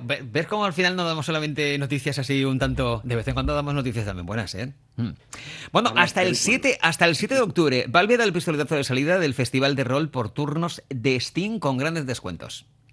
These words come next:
Speaker 2: Sí, hay un montón de juegos, sobre todo tiraros por el Sea of Star, que está muy chulo. Un montón de jueguecillos, no te voy a hacer una lista ahora, pero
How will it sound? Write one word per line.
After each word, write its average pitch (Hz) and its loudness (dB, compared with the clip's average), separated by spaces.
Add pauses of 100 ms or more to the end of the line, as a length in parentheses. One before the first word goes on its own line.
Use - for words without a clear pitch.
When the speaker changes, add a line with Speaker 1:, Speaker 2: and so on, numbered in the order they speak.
(220)
Speaker 2:
Sí, 143 -2
hay 151 -2
un 156 -4
montón 160 -6
de 143 -6
juegos, 147 -2
sobre 98 -6
todo 147 -2
tiraros 135 -4
por 139 -6
el 113 -6
Sea 139 -4
of 120 -12
Star, 139 -2
que 107 -6
está 123 -2
muy 135 -4
chulo. 92 -6 (240)
Un 143 2
montón 147 0
de 135 0
jueguecillos, 185 0 (200)
no 147 -2
te 185 2
voy 156 2
a 113 -2
hacer 113 -8
una 92 -8
lista - -14
ahora, 120 2
pero 95 0